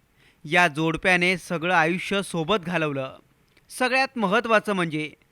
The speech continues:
संसाराचा गाडा हाकत असताना या दोघांना एकमेकांवर जीवापाड प्रेम होतं. संसारात भांड्याला भांडं लागतंच, पण यांच्या बाबतीत गावकऱ्यांना तसं अजिबातच दिसून आलं नाही. पण वाढत्या वयाने डाव साधला.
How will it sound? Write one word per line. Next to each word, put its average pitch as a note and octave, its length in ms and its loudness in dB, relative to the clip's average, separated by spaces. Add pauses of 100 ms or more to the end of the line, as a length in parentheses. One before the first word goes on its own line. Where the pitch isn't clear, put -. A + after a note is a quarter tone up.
(480)
संसाराचा A#3 800 2
गाडा F#3+ 340 4
हाकत G3+ 440 -4
असताना E3 520 -4 (540)
या F3+ 160 4
दोघांना F3 600 0
एकमेकांवर E3 760 -2
जीवापाड E3 580 0
प्रेम D#3+ 280 -4
होतं. C#3 320 -6 (720)
संसारात F3 720 2
भांड्याला D#3+ 520 0
भांडं E3 340 -4
लागतंच, D3+ 640 -4 (540)
पण C4+ 140 2
यांच्या A#3 460 4
बाबतीत G3+ 560 0
गावकऱ्यांना F#3 720 2 (100)
तसं F#3+ 200 -4
अजिबातच E3+ 800 0
दिसून E3 360 -6
आलं E3 200 0
नाही. C#3+ 340 -6 (640)
पण E3 220 -2
वाढत्या D3 480 0
वयाने D#3+ 500 0
डाव D3+ 320 2
साधला. B2+ 520 -6